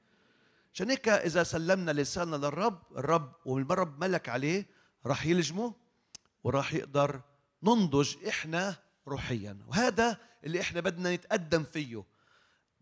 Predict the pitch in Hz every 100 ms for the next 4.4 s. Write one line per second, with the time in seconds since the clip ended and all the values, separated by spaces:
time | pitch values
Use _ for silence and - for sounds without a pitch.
0 | - 185 185 190 214 - 175 202 - 185
1 | - - 233 190 - 190 190 165 - 175
2 | 156 185 196 156 156 - 180 170 165 175
3 | 160 220 - 151 175 151 160 175 - 165
4 | 165 147 143